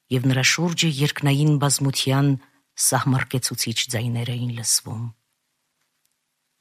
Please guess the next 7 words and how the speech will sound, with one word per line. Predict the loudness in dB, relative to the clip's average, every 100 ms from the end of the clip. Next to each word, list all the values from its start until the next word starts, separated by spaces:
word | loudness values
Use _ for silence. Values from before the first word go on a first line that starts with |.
| _
Նա | 0
ասում | 2 0 -2 -6
էր. | -6 -10 -14 _ _ _ _ _ _ _ _ _ _ _ _ _ _ _ -2
«Այսօր | 2 4 4 4
է | 4
աշխարհի | 4 2 2 -4 -4
փրկությունը, | -4 -6 -4 -4 -4 -4 -8